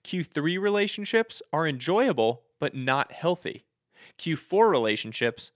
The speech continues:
are not enjoyable and not healthy. Since reading it for the first time, this idea has become a core framework for how I think about relationships. Focus more energy and time on Q one relationships.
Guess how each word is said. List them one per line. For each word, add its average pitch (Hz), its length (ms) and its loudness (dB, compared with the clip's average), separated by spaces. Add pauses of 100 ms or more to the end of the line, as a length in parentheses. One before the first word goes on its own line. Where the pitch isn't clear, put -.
(140)
are 120 100 0
not 127 320 2
enjoyable 143 600 0 (260)
and 151 320 0
not 110 220 -2
healthy. - 420 -6 (720)
Since - 300 -4
reading 214 300 -2
it 240 120 0
for 190 120 0
the 165 80 0
first 160 280 -2
time, 139 320 -2 (200)
this 180 180 -2
idea 147 380 2
has 131 160 -6
become 131 340 -6
a 123 80 -6
core 165 400 -4
framework 143 640 -6
for 120 140 -4
how 123 240 2
I 170 180 4
think 101 260 -8
about 95 220 0
relationships. - 840 -6 (720)
Focus 190 580 0
more 139 540 2
energy 127 400 -4
and 123 120 -6
time 90 460 -4
on 104 180 -8
Q 120 380 -4
one 95 380 -6
relationships. 85 880 -6